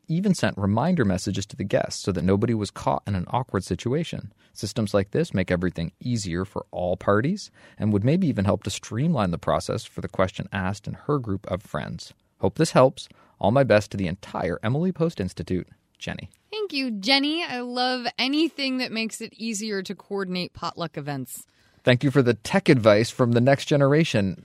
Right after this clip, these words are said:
Speaker 1: That's a Sign Up Genius recommendation.
Speaker 2: Our next piece of feedback is also a follow-up, and it begins, "Hi, Lizzie and Dan. I love the podcast. Just wanted to provide a suggestion for the listener in episode one fifty-three who struggles to get a house guest to leave at the end of the night.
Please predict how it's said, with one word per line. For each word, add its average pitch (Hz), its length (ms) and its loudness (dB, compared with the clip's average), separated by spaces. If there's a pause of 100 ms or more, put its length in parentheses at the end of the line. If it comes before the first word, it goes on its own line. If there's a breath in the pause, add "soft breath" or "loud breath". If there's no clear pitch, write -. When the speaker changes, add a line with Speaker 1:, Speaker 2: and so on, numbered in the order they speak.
Speaker 1:
That's 117 220 4
a 113 100 6
Sign 135 320 4
Up 135 160 6
Genius 127 720 2
recommendation. 95 720 2 (1000 loud breath)
Speaker 2:
Our 269 100 4
next 269 360 4
piece 247 260 -2
of 208 100 -8
feedback 196 540 -8
is 180 260 -8
also 196 440 -4
a 170 100 0
follow-up, 160 760 -4
and 175 380 -4
it 175 240 -6
begins, 180 400 2
"Hi, 233 320 2
Lizzie 214 320 0
and 190 140 0
Dan. 185 280 0
I 180 120 -4
love 202 240 0
the 262 80 -4
podcast. 220 640 -4
Just - 240 -4
wanted 226 240 -2
to 247 60 -8
provide 196 340 -4
a 190 40 -2
suggestion 185 600 -4
for 190 100 -12
the 175 80 -8
listener 180 400 -4
in 180 120 -6
episode 175 380 -8
one 165 200 -4
fifty-three 190 720 -10
who 202 100 -4
struggles 214 640 -2
to - 100 -10
get 175 140 -4
a 165 60 -4
house 294 340 -6
guest - 380 -6
to - 100 -10
leave 185 300 -6
at 202 80 -8
the 165 140 -8
end 147 120 -6
of 156 60 -8
the 185 60 -2
night. 269 260 -4